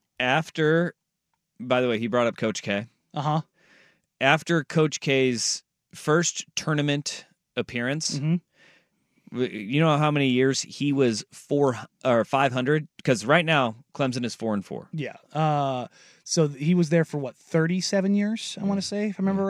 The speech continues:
Speaker 2: right?
Speaker 1: And so he
Speaker 2: I'm
Speaker 1: went
Speaker 2: gonna take three total.
Speaker 1: you, you're gonna, uh, a five hundred or worse?
Speaker 2: Yeah.
Speaker 1: Yeah, that is way off because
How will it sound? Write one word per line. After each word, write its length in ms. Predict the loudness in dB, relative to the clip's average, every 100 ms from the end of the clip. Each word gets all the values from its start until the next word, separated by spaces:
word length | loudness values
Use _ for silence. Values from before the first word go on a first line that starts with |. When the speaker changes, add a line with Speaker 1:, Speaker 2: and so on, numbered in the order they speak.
| -2
Speaker 2:
right? 120 | -4 -8
Speaker 1:
And 120 | -8 0
so 200 | 0 0
he 160 | 0
Speaker 2:
I'm 60 | 0
Speaker 1:
went 100 | 2
Speaker 2:
gonna 60 | 4
take 160 | 2 -2
three 480 | -6 -6 -4 -6
total. 220 | -8 -8 -6
Speaker 1:
you, 120 | -4
you're 180 | -2 0
gonna, 240 | 0 -2 -4 _ -14
uh, 100 | -14 _ -10
a 60 |
five 260 | -2 0 2
hundred 260 | 0 0
or 80 | 2
worse? 380 | 2 2 0 -6
Speaker 2:
Yeah. 260 | -6 -6 -8 -20 _ _ _ _ _ _
Speaker 1:
Yeah, 220 | -20 -20 -20 _ _
that 220 | -12 -12 -14 _ -16
is 340 | -16 -18 -20 _ -20
way 200 | -16 -16 -16
off 160 | -20 -20 -20 -20 _
because 520 | -12 -10 -10 -10 -14